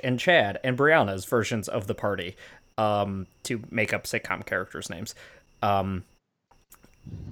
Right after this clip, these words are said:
feels like it, it is good comedy because you can just reuse the same joke three times, 'cause, like, you know, character walks into the room and then there's the joke, and that's, like, your grounding line to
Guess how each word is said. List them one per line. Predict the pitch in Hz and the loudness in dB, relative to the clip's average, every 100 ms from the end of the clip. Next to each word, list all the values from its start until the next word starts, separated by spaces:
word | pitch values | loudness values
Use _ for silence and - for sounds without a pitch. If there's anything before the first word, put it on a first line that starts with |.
| - | -10
feels | 156 185 165 135 | 2 8 8 8
like | 143 127 | 6 6
it, | 131 - - | 4 2 0
it | 131 | 2
is | 131 110 | 2 0
good | - 151 143 113 _ | 2 4 4 2 _
comedy | - - 151 135 123 117 113 - _ _ | -10 2 4 6 4 2 0 -4 _ _
because | 131 - 131 117 | -4 2 2 2
you | 127 | 2
can | 131 113 | 2 2
just | 123 - 107 | 0 -2 -2
reuse | 120 120 110 | 0 2 2
the | 113 | 0
same | - 113 | 2 2
joke | 104 98 | 2 0
three | - 127 | 0 0
times, | 123 120 123 120 | 4 4 2 0
'cause, | - 101 110 | -2 -4 -4
like, | 98 - - - - _ _ _ _ _ _ | -6 -8 -18 -20 -20 _ _ _ _ _ _
you | - | -10
know, | 107 - | -10 -2
character | 113 120 | 2 4
walks | 135 135 160 | 6 6 6
into | 147 | 6
the | 165 | 8
room | 170 117 | 8 8
and | 110 | 6
then | 131 | 6
there's | 127 120 | 4 2
the | |
joke, | 127 160 95 - | 6 6 6 2
and | 107 | 2
that's, | 113 - | 2 2
like, | 113 - | 0 0
your | 117 | 2
grounding | 131 135 120 113 | 6 6 6 4
line | 104 104 98 98 | 2 2 0 -2
to | - 104 98 98 | -2 -2 -2 -6